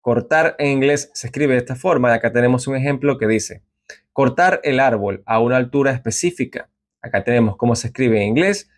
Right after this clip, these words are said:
y acá tenemos la pronunciación, pues sería cutting the tree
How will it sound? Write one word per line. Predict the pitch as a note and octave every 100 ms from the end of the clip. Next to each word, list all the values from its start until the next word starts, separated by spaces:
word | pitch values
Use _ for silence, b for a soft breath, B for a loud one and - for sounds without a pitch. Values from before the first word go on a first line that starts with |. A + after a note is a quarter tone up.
| _
y | -
acá | G#2
tenemos | G#2 A#2 B2+ A#2
la | B2 C#3
pronunciación, | C3+ C3 B2+ B2+ - D3 G2 _ _ _
pues | - -
sería | A2+ D3 B2 F#2 _ _ _ _ _ _ _ _ _ _
cutting | - F3+ F#3+ G3 F#3
the | C3+
tree | - D#3+ D3+ A#2+ -